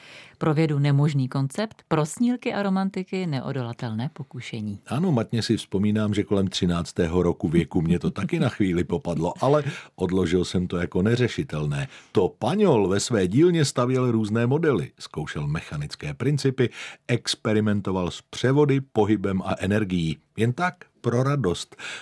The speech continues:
Speaker 2: Bavilo ho, že svět se dá rozebrat a znovu složit.
Speaker 1: A některé jeho nápady nebyly jenom hrou.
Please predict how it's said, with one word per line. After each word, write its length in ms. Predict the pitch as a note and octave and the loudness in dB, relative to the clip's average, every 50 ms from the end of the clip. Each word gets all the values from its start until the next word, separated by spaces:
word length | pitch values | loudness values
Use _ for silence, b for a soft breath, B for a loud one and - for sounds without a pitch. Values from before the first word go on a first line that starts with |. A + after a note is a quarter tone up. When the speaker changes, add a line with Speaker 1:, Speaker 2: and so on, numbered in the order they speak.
| B _ | B _
Speaker 2:
Bavilo 440 | - F#2 G2 G#2 B2+ B2 A#2 A#2 G2 | 0 0 2 2 2 2 2 0 0
ho, 220 | E2+ A#2 C#3+ D#3+ - _ | 0 0 -2 -2 -4 _
že 180 | - F2+ G2+ F2+ | 0 0 0 0
svět 320 | - - - G2 G2 - | 2 2 2 0 0 0
se 140 | - F#2 E2+ | -2 -2 -2
dá 220 | C#2+ C2 B1+ - | -2 -4 -6 -6
rozebrat 500 | - D#2 D#2+ E2+ A2 B2 C#3 C#3+ - - - - _ - | -6 -4 -2 0 0 0 0 -2 -2 -4 -6 -12 _ -2
a 120 | C#3+ D3 | 0 0
znovu 340 | C#3+ A#2+ G#2 F2+ E2+ F2+ G2 | 0 0 -2 -2 -2 -4 -6
složit. 360 | - - - - - - - B B B B B B B | -8 -8 -8 -8 -8 -8 -10 B B B B B B B
Speaker 1:
A 60 | - D#3 | -2 0
některé 380 | D#3+ E3+ D3+ D#3 B3 B3+ B3+ | 2 2 2 2 2 2 2
jeho 160 | B3+ B3 B3 | 2 4 4
nápady 460 | A3+ G#3+ G#3 G#3 G#3 A#3 A#3 A#3 A#3 G#3 | 4 4 2 2 0 0 0 2 2 2
nebyly 320 | F#3+ G3 G3+ C4 C4 G#3+ | 2 2 2 2 2 2
jenom 260 | E3 C#3+ C3 B2+ B2+ | 2 2 2 2 0
hrou. 440 | B2 A#2 B2+ C3+ C3 A#2+ A#2 A2 G2 | 0 0 0 0 0 0 0 -2 -4